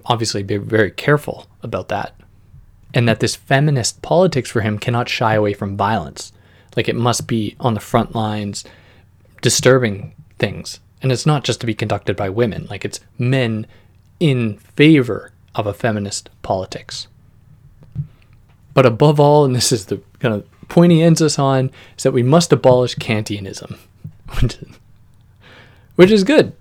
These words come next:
I mean, it's, I guess that's more or less, like, what we have here. Uh, I want to thank Liam for that recommendation, as I really quite like this text. Uh, it's nice, short, and sweet,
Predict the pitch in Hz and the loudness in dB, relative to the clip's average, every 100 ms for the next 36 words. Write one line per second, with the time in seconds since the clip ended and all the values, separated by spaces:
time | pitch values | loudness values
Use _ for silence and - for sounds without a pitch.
0 | - - - 123 160 160 147 - - - | -20 -12 -2 2 4 2 -2 -14 -20 -20
1 | - - - - _ - _ _ _ _ | -20 -20 -20 -20 _ -20 _ _ _ _
2 | _ - _ _ - 147 233 - - 131 | _ -20 _ _ -4 4 4 4 2 4
3 | 165 131 131 127 110 113 101 101 175 226 | 6 6 4 2 0 0 0 -2 -4 -4
4 | - 87 85 - _ - - - - 104 | -6 -8 -10 -14 _ -18 -14 -10 -8 -8
5 | - 117 127 123 120 117 113 - 113 104 | -6 -4 -2 -2 2 2 0 -2 0 0
6 | 113 - - - - - 127 120 107 113 | -4 -12 -20 -20 0 2 4 4 4 4
7 | 165 170 165 147 139 - 131 107 113 127 | 4 2 0 0 -4 -6 -4 -2 -2 -4
8 | 113 - 120 113 127 135 - - 123 - | -2 -2 0 0 -2 -4 -4 -6 -6 -8
9 | - - - - - - - - 110 104 | -14 -18 -20 -20 -20 -20 -20 -8 -4 0
10 | 104 - - 156 147 - 135 117 - 175 | -2 -2 0 0 0 2 0 0 4 6
11 | 175 185 | 6 2